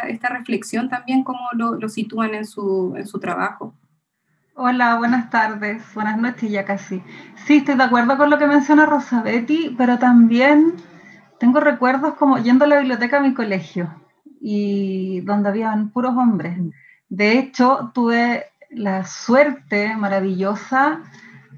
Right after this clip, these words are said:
Speaker 2: eh, de encontrarme ya, eh, cuando estaba escribiendo poesía, yo escribí de muy chica,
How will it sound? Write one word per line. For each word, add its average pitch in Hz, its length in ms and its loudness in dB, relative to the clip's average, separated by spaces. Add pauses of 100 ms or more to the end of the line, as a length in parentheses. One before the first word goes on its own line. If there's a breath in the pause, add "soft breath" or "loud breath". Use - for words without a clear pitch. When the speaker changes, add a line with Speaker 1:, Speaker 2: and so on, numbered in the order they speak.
Speaker 2:
eh, - 520 -8 (560)
de 190 120 -4
encontrarme 196 600 2
ya, 214 400 2 (320)
eh, 185 140 -12 (100)
cuando 185 200 0
estaba 220 260 4
escribiendo 220 400 0
poesía, 208 480 0
yo 208 80 -2
escribí 214 260 -2
de 214 80 -2
muy 208 180 -2
chica, - 460 -4